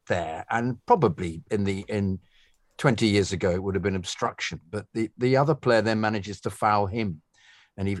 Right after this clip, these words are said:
he, uh, but he's just, he's just a, a rock. He's a huge physical specimen. I'd,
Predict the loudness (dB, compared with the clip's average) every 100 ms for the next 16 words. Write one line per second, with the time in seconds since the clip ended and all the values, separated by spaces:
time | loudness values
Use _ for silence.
0 | -6 -6 -6 -4 -4 -4 -8 -18 -18 -4
1 | 0 0 0 -2 -2 -2 0 2 2 2
2 | 0 -4 -4 -2 2 2 2 -2 -8 -8
3 | -10 _ 0 4 4 4 -2 -2 -2 -10
4 | -4 -6 -6 -12 -6 -4 -6